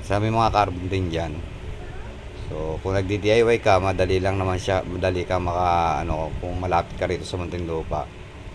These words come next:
Ito yung isa sa pinaka the best na bilihan ng wire dito. Yung marami nang bumibili rito, mga taga Binya, mga Laguna, Cavite. Ayan,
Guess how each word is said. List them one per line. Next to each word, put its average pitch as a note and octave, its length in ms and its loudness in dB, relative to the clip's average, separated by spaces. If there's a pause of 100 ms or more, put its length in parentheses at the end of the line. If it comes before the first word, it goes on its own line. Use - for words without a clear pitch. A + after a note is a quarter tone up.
(120)
Ito E2 80 -6
yung G2+ 240 2
isa F2+ 160 -4
sa F2+ 360 4
pinaka E2+ 480 0
the E2 120 -2
best D#2+ 240 -4
na D#2+ 240 -4
bilihan D#2+ 400 -4
ng D#2+ 160 -8
wire D#2 240 -6
dito. C#2+ 240 -8 (1500)
Yung E2+ 160 -2
marami G2 400 4
nang G2+ 80 0
bumibili G2+ 560 2
rito, A2+ 160 4
mga F2+ 280 2
taga F2 120 0
Binya, G2+ 400 0 (160)
mga F#2 160 0 (120)
Laguna, A2+ 420 2 (500)
Cavite. G2 800 0 (1400)
Ayan, D#2 320 -8